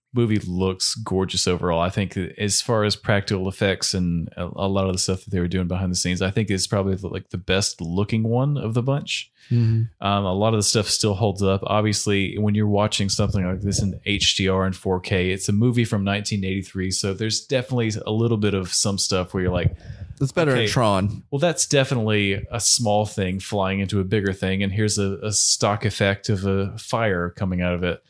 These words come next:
Speaker 1: It's not all of it's great, but by and large, it's,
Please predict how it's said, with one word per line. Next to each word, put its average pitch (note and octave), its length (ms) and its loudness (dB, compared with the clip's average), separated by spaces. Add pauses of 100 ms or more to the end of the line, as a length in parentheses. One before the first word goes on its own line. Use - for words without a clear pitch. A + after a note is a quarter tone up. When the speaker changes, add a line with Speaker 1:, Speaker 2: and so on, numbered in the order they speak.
(380)
Speaker 1:
It's - 180 -18
not G3 140 4
all D3+ 160 6
of A#2+ 80 4
it's A2+ 120 0
great, G#2 320 2
but A#2+ 280 0
by C#3 320 4
and A#2+ 140 4
large, G2 520 2 (120)
it's, - 360 0